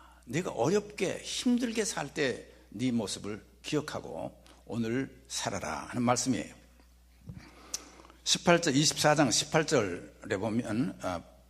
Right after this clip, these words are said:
너는 애굽에서 종 되었던 일과 내 하나님 여호와께서 너를 거기서 속량하신 것을 기억하라. 내가 밭에서 곡식을 벨 때에 그 한 뭇을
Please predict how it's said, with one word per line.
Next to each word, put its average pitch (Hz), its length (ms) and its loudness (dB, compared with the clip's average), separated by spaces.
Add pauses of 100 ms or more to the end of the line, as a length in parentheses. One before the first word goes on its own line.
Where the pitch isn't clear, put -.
(340)
너는 143 420 6
애굽에서 131 480 4
종 160 480 6
되었던 139 380 4
일과 101 580 0 (460)
내 160 140 6
하나님 190 440 4
여호와께서 139 460 6
너를 120 320 2
거기서 135 560 0
속량하신 220 800 0
것을 185 240 -2
기억하라. - 560 -4 (1800)
내가 156 600 6
밭에서 160 440 2
곡식을 147 680 0
벨 113 260 0
때에 113 500 0 (840)
그 170 440 4
한 - 500 0
뭇을 143 500 2